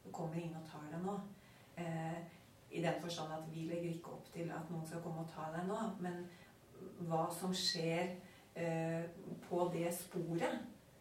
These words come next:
når det gjelder utlendingsmyndighetene, det vet man jo ikke. Det er ikke nødvendigvis sikkert at man skal gå fullt ut inn i det heller, men det er viktig å behandle pasienten.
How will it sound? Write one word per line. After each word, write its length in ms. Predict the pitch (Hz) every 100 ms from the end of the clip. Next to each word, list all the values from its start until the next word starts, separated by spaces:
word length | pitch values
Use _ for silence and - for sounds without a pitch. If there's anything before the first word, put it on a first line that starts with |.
| -
når 100 | 175
det 120 | 175 170
gjelder 400 | 165 165 165 - - - -
utlendingsmyndighetene, 1120 | 185 170 160 156 160 - 160 160 160 - 262 269 - - - - - -
det 300 | 165 190 208
vet 340 | 175 151 - 165
man 160 | 160
jo 80 | 160
ikke. 300 | - 214 185
Det 80 | 180
er 80 | 175
ikke 160 | 175
nødvendigvis 380 | 175 160 160 165
sikkert 220 | - -
at 60 | 165
man 100 | 165
skal 160 | 180 170
gå 200 | 165 165
fullt 480 | - - 160 -
ut 200 | 180 175 - -
inn 260 | 151 151
i 80 | 160
det 80 | 185
heller, 460 | 190 165 220 254 180
men 100 | 170
det 80 | 170
er 100 | 170
viktig 240 | - 160
å 40 |
behandle 440 | 165 165 143 143 165
pasienten. 720 | 180 - 180 165 - 240 240